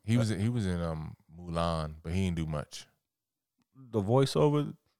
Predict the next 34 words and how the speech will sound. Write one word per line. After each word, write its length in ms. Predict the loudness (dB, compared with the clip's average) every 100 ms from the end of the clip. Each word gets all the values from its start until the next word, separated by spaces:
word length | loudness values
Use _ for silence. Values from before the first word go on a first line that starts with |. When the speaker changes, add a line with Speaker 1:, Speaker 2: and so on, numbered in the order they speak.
| _ -4
Speaker 2:
like, 140 | -2
you 60 | 4
Speaker 1:
Nah, 140 | 6
Speaker 2:
mean, 60 | 12
Speaker 1:
nah, 60 | 12
Speaker 2:
oh, 40 |
the 60 | 12
Speaker 1:
the, 60 |
the, 60 | 10
Speaker 2:
movie? 420 | 10 8 6 2 4
Speaker 1:
yeah, 240 | 6 6
the 120 | 4
real, 340 | 4 6 6 8
Speaker 2:
Oh, 140 | 10 12
Speaker 1:
the 80 | 12
Speaker 2:
the 40 |
Speaker 1:
real 60 | 10
Speaker 2:
actual 380 | 8 6 0 0
Speaker 1:
movie. 360 | 2 2 2 2
Speaker 2:
movie. 40 |
Speaker 1:
Yeah, 140 | 0 2
Speaker 2:
They 100 | 2
Speaker 1:
but 100 | 2
Speaker 2:
did 180 | 0
come 180 | 2 6
out 120 | 8
with 100 | 6
a 40 | 4
Mulan 340 | 2 2 2
movie, 220 | 0 0 -2
right? 200 | -4 -4
Speaker 1:
Yeah. 240 | 0 0
Speaker 2:
Recently. 340 | 2 -2 -4 -6 -2
Okay. 320 | 2 2